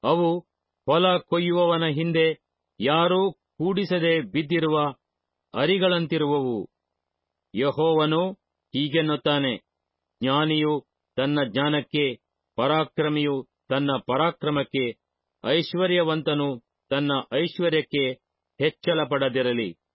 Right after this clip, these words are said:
ಹೆಚ್ಚಳಪಡುವವನು ತಾನು ನನ್ನನ್ನು ತಿಳಿದು, ನಾನು ಲೋಕದಲ್ಲಿ ಪ್ರೀತಿ ನ್ಯಾಯಗಳನ್ನು ತೋರ್ಪಡಿಸುವ ಯೆಹೋವನಾಗಿರುವೆನು ಎಂದು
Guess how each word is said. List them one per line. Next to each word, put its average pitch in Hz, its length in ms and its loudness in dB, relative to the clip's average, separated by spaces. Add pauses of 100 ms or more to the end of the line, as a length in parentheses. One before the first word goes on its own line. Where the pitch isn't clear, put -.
(380)
ಹೆಚ್ಚಳಪಡುವವನು 143 1080 0 (520)
ತಾನು 156 460 2
ನನ್ನನ್ನು 160 680 0
ತಿಳಿದು, 165 560 -2 (500)
ನಾನು 165 380 2
ಲೋಕದಲ್ಲಿ 165 760 0 (460)
ಪ್ರೀತಿ 180 400 0
ನ್ಯಾಯಗಳನ್ನು 160 840 0
ತೋರ್ಪಡಿಸುವ 160 920 0 (480)
ಯೆಹೋವನಾಗಿರುವೆನು 170 1160 0
ಎಂದು 151 380 0